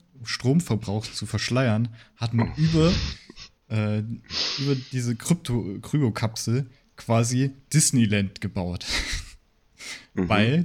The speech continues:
Speaker 1: Disneyland braucht viel Strom. Also fällt's gar nicht auf.
Speaker 2: Mhm.
Speaker 1: Und dann war's aber so, dass irgendein, äh, Dude behauptet, er sei mal nach Disneyland gegangen und hab, hab Walt Disney in dieser Kapsel gesehen und fotografiert.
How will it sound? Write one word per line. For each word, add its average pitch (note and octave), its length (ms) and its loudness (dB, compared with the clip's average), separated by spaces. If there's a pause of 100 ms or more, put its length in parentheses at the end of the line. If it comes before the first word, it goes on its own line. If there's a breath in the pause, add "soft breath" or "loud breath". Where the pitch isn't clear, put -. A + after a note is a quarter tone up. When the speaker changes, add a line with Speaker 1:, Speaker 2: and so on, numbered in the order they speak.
(120)
Speaker 1:
Disneyland C#3 500 4
braucht A2 280 -2
viel C3+ 160 -4
Strom. G2 340 -2 (220)
Also G#2+ 200 -2
fällt's G2+ 240 -2
gar G2+ 140 -2
nicht A#2 160 0
auf. A2+ 280 -4 (600 loud breath)
Speaker 2:
Mhm. E2+ 280 -10
Speaker 1:
Und C#3 200 0 (100)
dann A#2+ 180 6
war's D#3 200 4
aber A#2 240 4
so, A#2+ 200 4
dass A2+ 180 0
irgendein, B2+ 720 2
äh, G#2+ 360 -2
Dude C3 320 0 (100)
behauptet, A#2+ 640 0 (440 soft breath)
er A2+ 100 -4
sei A#2 160 2
mal C3+ 120 6
nach A2+ 200 4
Disneyland G#2 580 2
gegangen G#2+ 440 -2 (280 loud breath)
und G#2+ 200 2
hab, C3 240 2
hab A2+ 260 2 (160)
Walt A2 460 0
Disney C3+ 300 2
in B2+ 200 -2
dieser A#2 260 2
Kapsel - 380 0
gesehen A2 480 0
und A#2 160 -4
fotografiert. A2+ 840 -2